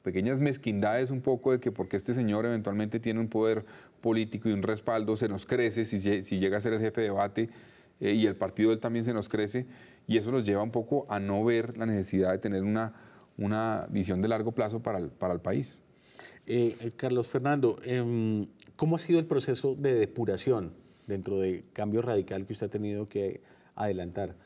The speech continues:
Speaker 2: No ha sido fácil por lo que hemo-, por lo que hemos visto, la cantidad de personas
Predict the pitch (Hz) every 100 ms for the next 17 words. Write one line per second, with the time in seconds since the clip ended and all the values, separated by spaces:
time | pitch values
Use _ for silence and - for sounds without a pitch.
0 | - - - _ 110 110 110 123 120 123
1 | 123 127 123 107 95 101 101 104 - 104
2 | 92 95 98 110 107 98 104 110 104 104
3 | 104 123 120 120 110 101